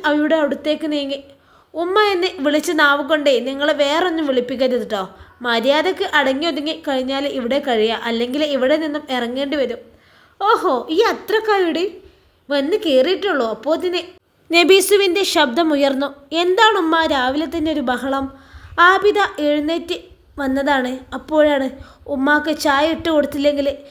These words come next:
ഈ ദിവസം മുഴുവനും ഉമ്മ സമാധാനം തരില്ല എന്ന് നല്ലതുപോലെ അറിയാവുന്നത് കൊണ്ട് ആബിദ എഴുന്നേറ്റ് വന്നതാണ്."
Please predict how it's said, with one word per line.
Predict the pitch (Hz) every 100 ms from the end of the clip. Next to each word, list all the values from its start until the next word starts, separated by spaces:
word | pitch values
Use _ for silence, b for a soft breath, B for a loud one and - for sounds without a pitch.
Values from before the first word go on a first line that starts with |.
| B -
ഈ | 381
ദിവസം | 403 320 320 370
മുഴുവനും | 330 302 302 302 294
ഉമ്മ | 277 339
സമാധാനം | 330 277 285 294 330 349 320
തരില്ല | 277 277 285
എന്ന് | 277 285
നല്ലതുപോലെ | 277 269 294 302 311 302
അറിയാവുന്നത് | 269 254 262 277 294
കൊണ്ട് | 285 277 262 - B B -
ആബിദ | 285 277 277 294 285
എഴുന്നേറ്റ് | 269 262 285 294 302
വന്നതാണ്." | 269 262 247 233